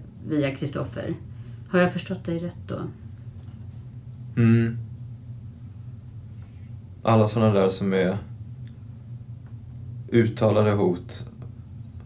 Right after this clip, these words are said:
Speaker 2: har han gjort muntligt. Men han har ju oftast sagt dem som att han styr av det. Att han är filtret emellan.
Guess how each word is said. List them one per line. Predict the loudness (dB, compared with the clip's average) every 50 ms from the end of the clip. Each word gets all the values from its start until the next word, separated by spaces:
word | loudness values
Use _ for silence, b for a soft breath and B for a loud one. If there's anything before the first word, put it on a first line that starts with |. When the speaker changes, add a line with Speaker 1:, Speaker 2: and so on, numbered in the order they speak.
| -12 -12 -12 -12 -12 -12 -12 -12 -8 -4
Speaker 2:
har | -2 0 2
han | 2 2
gjort | 0 0 0
muntligt. | 2 2 2 2 0 -2 -2 -2 -2 -4 -6 -10 -12 -14 -14 -14 -14 -14 -14 -14 -14 -14 -14 -14 -14 -14 -14 -14 -14 -12 -12 -12 -12 -12 -12 -12 -12 -12 -12 -12 -12 -14 -14 -14 -14 -14 -14 -14 -14 -14 -14 -14 -16 -16 -16 -16 -14 -14 -14 -14 -10 -4
Men | -2 0 0 2
han | 2 2
har | 2 2 4
ju | 4
oftast | 4 4 2 0 2 4 4 4 4 2 -2 -6 -10 -14 -12 -12
sagt | -10 -8 -2 2 2 2 2 2
dem | 2 2 2
som | 2 2 0
att | 0 0 2
han | 2 0 0
styr | 2 2 2
av | 4 4 4 4 2
det. | 0 -2 -4 -6 -10 -14 -14 -14 -12 -12 -14 -12 -14 -14 -14 -14 -14 -14 -14 -14 -12 -12 -12 -12 -12 -12 -12 -12 -10 -10 -10 -10 -10 -10 -12 -12 -14 -14 -14 -16 -16 -4 -2
Att | -2 0 2
han | 2 2 2 2
är | 0 -2 -4 -4 -4 -6 -8 -8 -12 -12 -12 -12 -12 -12 -12 -14 -14 -16 -14 -14 -14 -12 -12 -14 -14 -14 -14 -14 -14 -14 -14 -12 -12 -12
filtret | -12 -6 -2 0 0 0 -2 -4 -4 -4 -4 -2 -2
emellan. | -2 -2 0 0 0 0 0 -2 -2